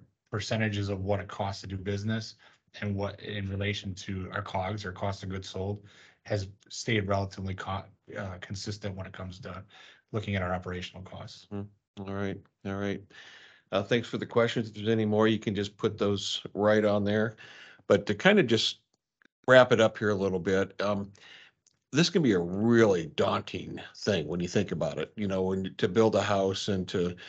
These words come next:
Speaker 2: mean, it's a lot of money. Most of the time, it's the most money anybody will spend on something like that. Just to get, you know, kind of a clear steps that we go through.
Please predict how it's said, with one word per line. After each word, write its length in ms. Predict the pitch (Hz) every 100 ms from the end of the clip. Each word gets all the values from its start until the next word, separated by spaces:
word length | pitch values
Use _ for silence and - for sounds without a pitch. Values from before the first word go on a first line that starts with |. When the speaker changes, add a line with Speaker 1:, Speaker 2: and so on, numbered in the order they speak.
| - -
Speaker 2:
mean, 120 | 107
it's 100 | 104
a 60 | 104
lot 280 | 98 107 104
of 80 |
money. 460 | 95 98 101 101 98 -
Most 260 | 107 110 107
of 80 | 110
the 40 | 107
time, 160 | 104
it's 180 | 98 -
the 120 | 98
most 320 | 95 101 98
money 260 | 101 101 101
anybody 400 | 101 95 98 98
will 140 | 87
spend 520 | 87 - 104 95 107 104 - - - -
on 120 | - 107
something 320 | 117 110 107
like 180 | 104 104
that. 280 | 107 107 107
Just 180 | 165 -
to 60 |
get, 320 | 143 127 123 - _ _ -
you 80 | 113
know, 60 | 110
kind 200 | 139 123
of 60 |
a 60 | 104
clear 420 | - 127 117 110
steps 580 | - - 104 101 - - -
that 140 | 107
we 120 | 92 98
go 220 | 98 101
through. 340 | 101 90 90